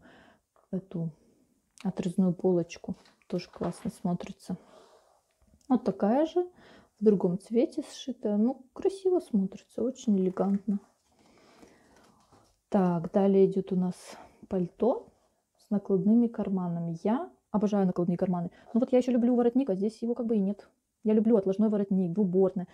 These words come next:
Ну да, конечно, если нужно именно не двубортное, то вот ка-,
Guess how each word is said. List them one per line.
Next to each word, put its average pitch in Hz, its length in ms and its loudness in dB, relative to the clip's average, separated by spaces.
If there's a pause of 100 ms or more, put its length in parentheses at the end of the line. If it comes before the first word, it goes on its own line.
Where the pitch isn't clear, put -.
(100)
Ну 277 220 0
да, 196 360 -2
конечно, 196 440 0
если 180 240 -2
нужно 208 440 6
именно 190 300 2
не 202 220 2
двубортное, 196 600 -2
то 180 120 -8
вот 233 180 -6
ка-, 190 220 -10